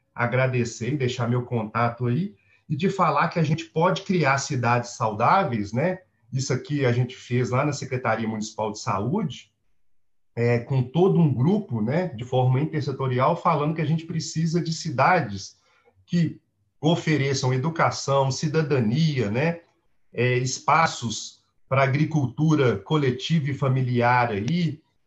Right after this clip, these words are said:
espaços do teatro, igual o doutor Aloysio falou, né, ações esportivas mesmo distribuídas e alternativas, que a gente tenha estratégias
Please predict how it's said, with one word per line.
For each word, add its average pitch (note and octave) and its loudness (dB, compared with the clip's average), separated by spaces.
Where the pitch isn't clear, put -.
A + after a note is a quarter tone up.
espaços C#3+ 0
do C#3+ -2
teatro, C3+ 2
igual B2+ 2
o C3 0
doutor B2+ 0
Aloysio A#2+ 0
falou, B2 0
né, D#3+ 0
ações D3 0
esportivas D3+ -2
mesmo B2+ -2
distribuídas C3+ -2
e D3+ 2
alternativas, D#3+ 0
que F3+ 0
a E3+ 4
gente F3 2
tenha D#3+ 2
estratégias F3+ 0